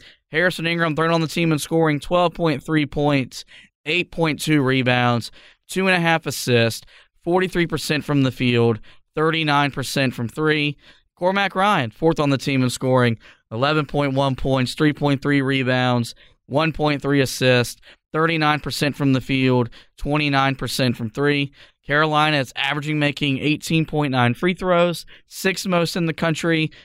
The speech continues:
and attempting twenty-four point eight free throws. That's the thirteenth most in the country. And then the rebounding numbers.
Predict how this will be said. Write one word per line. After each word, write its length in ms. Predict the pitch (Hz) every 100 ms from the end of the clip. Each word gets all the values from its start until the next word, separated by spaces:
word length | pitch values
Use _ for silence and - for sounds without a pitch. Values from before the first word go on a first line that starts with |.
| _
and 160 | - 147
attempting 560 | 139 - 208 - 165 147
twenty-four 640 | - 165 160 143 160 151
point 300 | - 139 135
eight 180 | 208 -
free 180 | 147 127
throws. 480 | 131 127 123 120 - - - -
That's 240 | 139 156
the 100 | -
thirteenth 560 | 131 156 165 - 151 135
most 360 | 131 127 120 139
in 100 | 120
the 80 |
country. 520 | 117 120 110 120 110 107 - - -
And 80 | 127
then 140 | 185
the 80 | 170
rebounding 540 | 156 185 156 131 120
numbers. 500 | 113 110 107 101 -